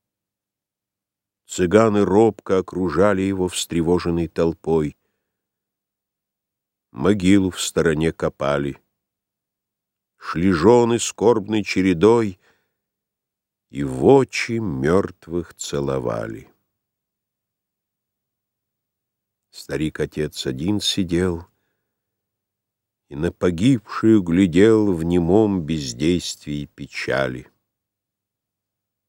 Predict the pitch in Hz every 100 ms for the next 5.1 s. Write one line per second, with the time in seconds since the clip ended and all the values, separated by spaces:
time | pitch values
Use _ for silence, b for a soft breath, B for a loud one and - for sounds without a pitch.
0 | _ _ _ _ _ _ _ _ _ _
1 | _ _ _ _ _ _ _ _ _ _
2 | _ _ _ - 98 110 123 139 170 180
3 | 175 - 127 131 156 147 - 135 127 _
4 | 110 107 101 - - 76 92 143 147 151